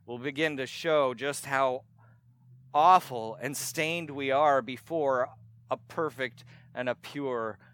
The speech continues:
and a holy God. So is there a sin that God cannot heal?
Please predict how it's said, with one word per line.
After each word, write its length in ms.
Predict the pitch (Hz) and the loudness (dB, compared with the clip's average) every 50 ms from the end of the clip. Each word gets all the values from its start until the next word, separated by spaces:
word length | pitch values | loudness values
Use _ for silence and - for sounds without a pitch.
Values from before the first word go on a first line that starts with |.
| _ _ _ - | _ _ _ -10
and 140 | - 123 127 | -6 -2 -2
a 60 | 120 | -2
holy 480 | 113 - - - 127 123 113 104 104 92 | -2 -4 -6 -8 -6 -6 -6 -6 -8 -10
God. 460 | 82 90 82 76 69 69 67 - - - - _ _ _ _ _ - _ _ _ _ _ _ _ _ _ _ _ _ _ _ _ _ _ _ 175 170 _ 85 85 85 85 85 85 85 85 85 _ _ _ 78 76 73 73 _ _ _ _ _ | -12 -14 -16 -16 -14 -16 -16 -18 -20 -20 -20 _ _ _ _ _ -20 _ _ _ _ _ _ _ _ _ _ _ _ _ _ _ _ _ _ _ _ _ _ _ _ _ _ _ _ _ _ _ _ _ _ _ _ _ _ _ _ _ _
So 240 | - - - 131 120 | -20 -14 -8 -6 -6
is 180 | 123 131 123 - | -4 -4 -6 -4
there 380 | - 123 117 117 113 107 - _ _ _ _ _ _ _ _ _ _ _ _ _ _ _ _ _ _ _ _ _ _ _ _ _ _ _ | -4 -2 -2 -2 -4 -6 -8 _ _ _ _ _ _ _ _ _ _ _ _ _ _ _ _ _ _ _ _ _ _ _ _ _ _ _
a 80 | - 107 | -14 -10
sin 380 | - - - 156 151 131 117 110 | -10 -8 -6 -4 -4 -4 -6 -8
that 160 | 104 104 90 | -12 -8 -2
God 300 | - 117 117 113 113 - | 0 0 0 0 -4 -8
cannot 360 | - 123 117 117 113 113 107 | -12 -12 -8 -6 -6 -6 -6
heal? 360 | - 117 123 139 156 170 165 | -8 -10 -12 -12 -12 -14 -18